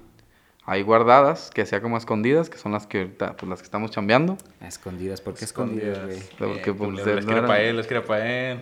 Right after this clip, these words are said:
Speaker 1: Pues, pues, sabe,
Speaker 3: Come
Speaker 1: güey, no, no
Speaker 3: solo.
Speaker 1: me animaba, güey, a, a, a hacerlas públicas.
Speaker 2: Ajá.
Speaker 1: Y hace dos años, de hecho, fue cuando decidí. Y dije, "Pero, pues, ¿cómo, no? ¿Cuál va a ser el nombre artístico?".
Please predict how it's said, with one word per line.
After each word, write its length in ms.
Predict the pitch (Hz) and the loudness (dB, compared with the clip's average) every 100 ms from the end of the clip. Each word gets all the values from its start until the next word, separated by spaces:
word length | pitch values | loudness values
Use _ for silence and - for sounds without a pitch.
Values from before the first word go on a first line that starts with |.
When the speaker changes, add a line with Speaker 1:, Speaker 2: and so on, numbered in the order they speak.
| - | 2
Speaker 1:
Pues, 340 | 113 101 - | 2 2 -6
pues, 160 | - - | -16 -8
sabe, 160 | - - | -4 0
Speaker 3:
Come 100 | 170 | 2
Speaker 1:
güey, 140 | 180 | 0
no, 100 | 190 | 0
no 60 | 175 | 0
Speaker 3:
solo. 160 | 170 156 | 2 6
Speaker 1:
me 100 | 165 | 8
animaba, 460 | 156 127 131 151 | 8 10 12 12
güey, 200 | 135 139 | 10 8
a, 220 | 135 113 101 | 10 8 6
a, 160 | 101 95 | 2 0
a 40 | 98 | -2
hacerlas 360 | - 107 117 | 0 4 4
públicas. 640 | 113 107 110 117 113 120 - - - | 2 -4 -6 -6 -8 -12 -18 -18 -14
Speaker 2:
Ajá. 240 | 110 101 | -8 -6
Speaker 1:
Y 420 | 95 98 98 95 - _ _ _ _ _ _ _ - - | -4 -2 -2 -4 -8 _ _ _ _ _ _ _ -20 -8
hace 200 | - - | -4 4
dos 180 | 139 139 | 6 6
años, 300 | 139 175 160 | 4 4 2
de 100 | 139 | 2
hecho, 280 | 143 165 170 - | 0 -6 -12 -2
fue 140 | 110 | 4
cuando 200 | 113 120 | 6 6
decidí. 460 | 107 - 98 110 - - - - - | 4 2 -2 -2 -6 -16 -20 -20 -4
Y 40 | 110 | -2
dije, 160 | 107 | -2
"Pero, 280 | 95 98 - | 0 -2 -2
pues, 280 | 104 101 - _ _ - _ _ _ - - | -8 -14 -18 _ _ -20 _ _ _ -20 -2
¿cómo, 260 | 110 123 110 | 0 0 -2
no? 160 | 139 | -6
¿Cuál 160 | - 104 | -6 -4
va 60 | 107 | 2
a 20 | |
ser 140 | 120 | 4
el 100 | 117 | 4
nombre 300 | 117 123 120 | 4 6 8
artístico?". 640 | 104 - 113 - 120 - | 8 4 -2 0 -6 -6